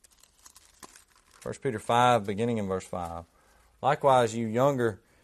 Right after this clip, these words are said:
people, submit yourselves to your elders. Yes, all of you be submissive to one another and be clothed with humility.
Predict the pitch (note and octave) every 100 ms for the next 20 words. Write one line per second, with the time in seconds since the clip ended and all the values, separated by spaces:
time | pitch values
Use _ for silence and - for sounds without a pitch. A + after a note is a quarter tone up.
0 | _ _ D3 D3+ B2 - B2 C#3+ C#3 B2+
1 | C3+ C3+ B2 - A2 G#2+ A2+ A#2+ G2+ F#2+
2 | A2+ - B2+ D3 C3 A#2 A2 A#2 - G#2+
3 | B2+ B2+ A2+ A2+ A2 G#2 G2 G2 G2 G2+
4 | G2 - - B2 B2+ A2+ A2 - G2 F#2+
5 | F2+ F#2